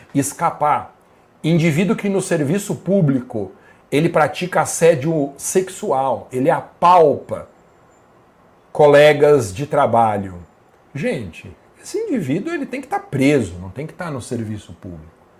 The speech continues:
Tem que tá preso. É uma conduta absolutamente inaceitável e que quebra no meio todos os princípios que regem não só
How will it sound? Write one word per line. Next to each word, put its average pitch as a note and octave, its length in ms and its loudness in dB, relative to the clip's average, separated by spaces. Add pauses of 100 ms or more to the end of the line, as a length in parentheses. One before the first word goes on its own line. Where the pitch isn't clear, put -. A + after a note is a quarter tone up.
(460)
Tem A#2 120 -6
que A2 100 -14
tá F#3+ 140 -6
preso. D#3 540 -4 (240)
É C3 60 -12
uma F3+ 140 -2
conduta F#3 560 -2
absolutamente F#3 2500 0
inaceitável D#3 1200 -2 (580)
e G4+ 320 -6
que G3+ 400 0 (100)
quebra F#3+ 600 4
no C3+ 160 0
meio B2+ 540 -2 (400)
todos F#3+ 440 6
os C#3+ 120 -10
princípios C#3+ 720 -6
que A3 220 -6
regem B2 520 0 (440)
não A#3 320 2
só B2 500 2